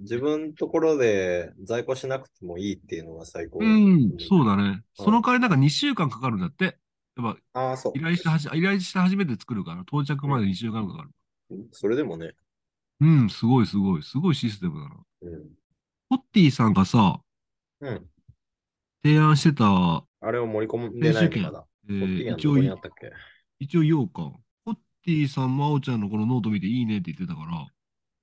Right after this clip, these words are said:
Speaker 1: 言ってたけど盛り込んだ方がいい。
Speaker 2: ちょっと改めてちょっとい-、言おう、言おうか。
Speaker 1: おう。
Speaker 2: はい。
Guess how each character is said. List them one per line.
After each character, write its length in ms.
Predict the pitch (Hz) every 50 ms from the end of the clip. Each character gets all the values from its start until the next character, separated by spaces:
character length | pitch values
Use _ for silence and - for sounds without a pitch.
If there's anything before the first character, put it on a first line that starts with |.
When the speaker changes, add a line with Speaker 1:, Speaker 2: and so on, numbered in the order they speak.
| _
Speaker 1:
言 140 | 110 107 107
っ 20 | 101
て 280 | - _ _ - 135
た 140 | 123 123 110
け 140 | 104 101 87
ど 100 | 90 85
盛 300 | 85 85 90 87 90 90
り 40 | _
込 640 | - 92 92 92 92 92 92 90 90 92 90 90
ん 40 | 87
だ 60 | 90
方 520 | 87 87 92 92 98 90 85 80 78 76 - -
が 100 | - -
い 40 | - 208
い。 60 | 180
Speaker 2:
ち 80 | - 143
ょ 80 | 131
っ 40 | 104
と 540 | - - _ _ _ _ _ - 170 175 180
改 120 | 202 196
め 80 | 165 139
て 60 | 123
ち 20 | 123
ょ 20 |
っ 40 | 107
と 80 | 110
い-、 100 | 107 110 95
言 260 | 113 123 127 127 123
お 100 | 110 104
う、 20 |
言 140 | - 123 113
お 40 | 98
う 60 | 85
か。 200 | - 80 - - _ _ _ _ _ _ _ _ _ _ -
Speaker 1:
お 240 | 139 117 90 -
う。 40 | - _ _ _
Speaker 2:
は 100 | 113
い。 40 | 98